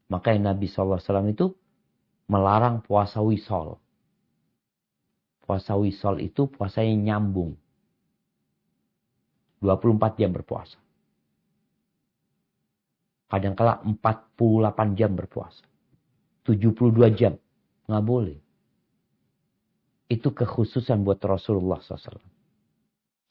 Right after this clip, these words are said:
Sebagian sahabat tatkala itu ingin di bulan Ramadan mereka puasanya ikut Nabi sallallahu alaihi wasallam. Nabi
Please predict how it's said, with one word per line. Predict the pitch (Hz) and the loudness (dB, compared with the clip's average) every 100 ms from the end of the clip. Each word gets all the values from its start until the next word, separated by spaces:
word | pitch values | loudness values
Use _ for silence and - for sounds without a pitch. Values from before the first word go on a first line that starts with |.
| _ | _
Sebagian | - 110 107 113 113 | -4 2 4 4 4
sahabat | 117 107 127 156 - _ _ _ _ _ _ _ _ | 2 0 2 2 0 _ _ _ _ _ _ _ _
tatkala | 117 104 117 113 | -2 2 2 4
itu | 127 160 | 2 0
ingin | 185 180 139 78 _ _ - | 4 4 4 -2 _ _ 0
di | 135 | 2
bulan | 175 254 | 4 4
Ramadan | 254 226 151 85 82 _ _ _ _ _ _ - | 6 6 6 2 -2 _ _ _ _ _ _ -2
mereka | 110 120 123 | 0 2 4
puasanya | 123 - 139 | 2 2 -4
ikut | 120 120 117 | -2 -2 0
Nabi | 117 104 | 0 0
sallallahu | 82 85 | -2 -8
alaihi | 90 | 0
wasallam. | |
Nabi | 110 | 4